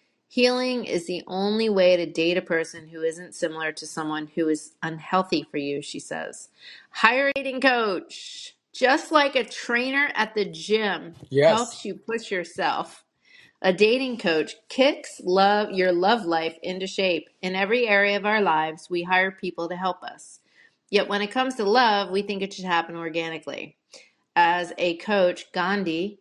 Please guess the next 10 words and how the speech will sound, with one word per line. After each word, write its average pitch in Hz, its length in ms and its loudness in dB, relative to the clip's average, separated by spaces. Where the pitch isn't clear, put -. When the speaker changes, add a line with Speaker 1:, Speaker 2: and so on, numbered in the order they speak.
Speaker 1:
helps 190 340 2
clients 202 520 -2
with 202 240 -2
everything 214 640 -4
from 170 260 -8
Speaker 2:
What? 165 100 -6
Speaker 1:
writing 190 300 -2
online 214 420 -2
dating 170 340 -2
profiles 165 920 -4